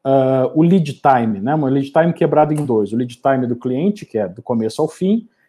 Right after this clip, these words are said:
e o lead time operacional, que é do momento que a gente se comprometeu até a nossa entrega. Então, a gente começou medindo, ah, essas duas métricas. Semanalmente, entramos na reunião, pessoal, nosso throughput é tal, plota o gráfico,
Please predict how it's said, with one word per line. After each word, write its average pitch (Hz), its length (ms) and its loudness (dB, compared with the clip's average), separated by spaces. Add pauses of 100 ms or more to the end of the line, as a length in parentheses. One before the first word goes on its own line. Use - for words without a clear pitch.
e 147 80 -2
o 160 60 2
lead 170 240 -2
time 170 240 2
operacional, 160 720 0
que - 80 -10
é 104 60 -6
do 113 80 -4
momento 123 340 -2
que 131 100 -10
a 127 40 -4
gente 123 100 -10
se - 80 -20
comprometeu 139 720 -4
até 139 220 -4
a 135 60 0
nossa 131 260 -4
entrega. 104 320 -8 (380)
Então, 294 260 -4
a 277 40 -12
gente 233 140 -2
começou 214 380 2
medindo, 170 460 0
ah, 123 340 0
essas 147 320 0
duas 165 260 4
métricas. 113 400 -8
Semanalmente, 208 800 0 (160)
entramos 208 580 2
na 208 120 2
reunião, 180 500 0 (460)
pessoal, 208 400 4
nosso 165 260 0
throughput 135 480 -4
é - 20 -8
tal, 175 680 4
plota 123 340 -2
o 113 40 -4
gráfico, 147 680 -4